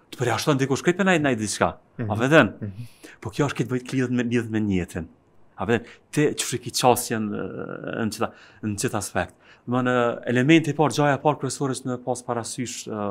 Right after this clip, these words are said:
Speaker 1: aktivistë të ri, davetxhit e ri, do më të është, është puna me veten. Me,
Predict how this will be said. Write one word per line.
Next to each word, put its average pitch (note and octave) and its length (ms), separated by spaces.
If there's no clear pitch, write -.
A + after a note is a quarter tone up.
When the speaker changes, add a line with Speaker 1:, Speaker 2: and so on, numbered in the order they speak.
Speaker 1:
aktivistë - 600
të G#2+ 160
ri, G#2 120
davetxhit G2 500
e G2+ 80
ri, G#2+ 140
do G#2+ 100
më G#2+ 100
të G#2+ 120
është, - 180
është - 180
puna G#2 240
me G2 120
veten. F2 360
Me, G#2+ 180